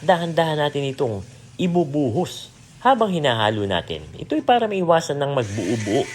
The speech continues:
yung ating gravy. Ground black pepper, garlic powder, at liquid seasoning.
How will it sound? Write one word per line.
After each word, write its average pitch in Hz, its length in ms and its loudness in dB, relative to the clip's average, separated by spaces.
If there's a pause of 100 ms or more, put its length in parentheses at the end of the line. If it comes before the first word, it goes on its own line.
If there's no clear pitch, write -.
yung 127 160 -4
ating 104 320 -4 (480)
gravy. 107 480 0 (920)
Ground 135 320 4 (240)
black 120 320 2
pepper, 139 400 0 (560)
garlic 127 480 2
powder, 135 400 2 (640)
at - 400 -2 (560)
liquid 120 800 -2
seasoning. 123 720 -6